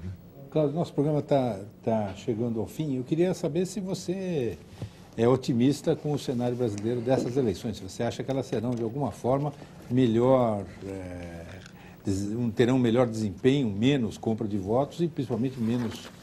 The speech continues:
Speaker 2: corrupção.
Speaker 1: É, não sei. Vamos fazer, a gente vai fazer pesquisa sobre compra de votos depois das eleições, vamos ver o que acontece, né? Ah,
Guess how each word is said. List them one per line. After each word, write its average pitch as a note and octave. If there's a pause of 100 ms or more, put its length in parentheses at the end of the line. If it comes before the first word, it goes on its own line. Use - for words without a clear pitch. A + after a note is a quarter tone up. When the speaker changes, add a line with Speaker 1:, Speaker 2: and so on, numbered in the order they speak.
(180)
Speaker 2:
corrupção. G2+ (580)
Speaker 1:
É, G2
não A#2
sei. G2+
Vamos G#2
fazer, A2
a G#2+
gente A2
vai A2
fazer G2+
pesquisa F#2+
sobre F2+
compra F#2+
de G2
votos F#2
depois F#2
das F#2
eleições, B2
vamos A2+
ver A2
o -
que B2
acontece, -
né? G2+ (560)
Ah, E2+